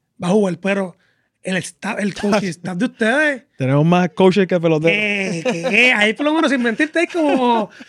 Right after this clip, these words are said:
Speaker 1: como, como cuarenta millones de dólares en contrato. Hay rolas cogidas, out, hit. Que ni mon-, tienes a Tony Valentín, creo que va a estar en
Speaker 2: Tenemos
Speaker 1: primera.
Speaker 2: a Tony Valentín de hitting coach, el coach de primera. Tenemos a Carlos Baella, que va a ser como ayudante de coach, eh, assistant coach.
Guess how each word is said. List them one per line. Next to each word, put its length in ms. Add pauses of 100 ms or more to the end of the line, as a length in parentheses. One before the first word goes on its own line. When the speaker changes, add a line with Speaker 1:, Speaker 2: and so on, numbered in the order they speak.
(220)
Speaker 1:
como, 240
como 220
cuarenta 400
millones 320
de 80
dólares 420
en 60
contrato. 1160 (300)
Hay 880 (580)
rolas 380
cogidas, 640
out, 560 (240)
hit. 280 (480)
Que 100
ni 80
mon-, 240
tienes 220
a 80
Tony 160
Valentín, 420
creo 140
que 60
va 40
a 40
estar 180
en 100
Speaker 2:
Tenemos 260
Speaker 1:
primera. 260
Speaker 2:
a 100
Tony 220
Valentín 500
de 180
hitting 180
coach, 280
el 80
coach 160
de 80
primera. 500
Tenemos 500
a 640
Carlos 240
Baella, 380
que 80
va 80
a 60
ser 160
como 260
ayudante 440
de 600
coach, 240
eh, 320
assistant 420
coach. 280